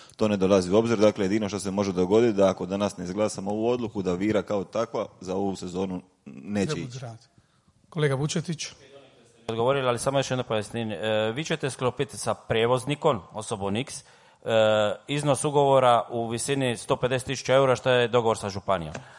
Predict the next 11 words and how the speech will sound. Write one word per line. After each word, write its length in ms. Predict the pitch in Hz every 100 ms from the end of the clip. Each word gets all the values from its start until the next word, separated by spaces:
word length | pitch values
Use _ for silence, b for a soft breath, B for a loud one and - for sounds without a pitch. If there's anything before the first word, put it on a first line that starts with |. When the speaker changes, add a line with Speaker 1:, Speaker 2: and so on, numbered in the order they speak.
| B
Speaker 3:
A 200 | 82 101
ostali 380 | 160 - 190 185
dio, 340 | 185 190 170 - B B B
e, 100 | - -
prijevoznik, 580 | 135 165 170 139 127 -
e, 440 | - 117 117 120
autobusni 520 | 117 123 160 127 - 113
prijevoznik 400 | 117 110 98 -
sklapa 460 | - 139 123 95
sa 160 | - -
brodarima 680 | 98 98 107 147 208 247